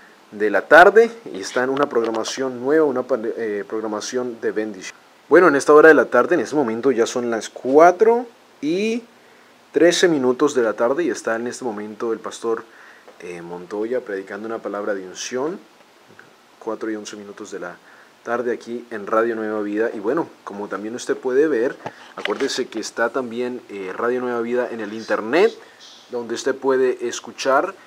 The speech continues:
y ver a la misma vez, como puede ver aquí. Ahí estamos en la cabina, así que le invitamos que también nos puedan escuchar por la cabina. Este es un pequeño video blog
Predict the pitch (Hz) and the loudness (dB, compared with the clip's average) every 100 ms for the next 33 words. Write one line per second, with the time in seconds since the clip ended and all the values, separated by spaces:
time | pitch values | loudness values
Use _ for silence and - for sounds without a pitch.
0 | _ _ 135 98 147 165 170 135 110 120 | _ _ -10 2 8 8 8 0 -2 -4
1 | 120 123 110 131 - 110 98 113 113 117 | -6 -6 -4 -4 -6 -12 -10 -8 -6 -6
2 | 107 175 202 - 107 107 - 117 123 120 | -8 -10 -12 -12 -18 -16 -12 -10 -10 -14
3 | - - - - - - - 175 190 185 | -16 -20 -20 -20 -20 -20 -4 -2 -2 0
4 | 156 151 143 143 143 107 120 131 139 113 | 0 2 0 0 -4 -6 -6 -6 -6 -6
5 | 117 135 135 123 107 120 127 - 127 123 | -8 -8 -8 -8 -8 -8 -8 -4 -4 -4
6 | 110 104 123 117 127 123 123 113 120 147 | -8 -6 -6 -4 -4 -2 -2 -2 -2 0
7 | 190 - - 240 208 208 196 165 135 143 | 0 -2 -4 2 4 6 4 4 6 6
8 | 143 120 147 165 | 4 4 6 4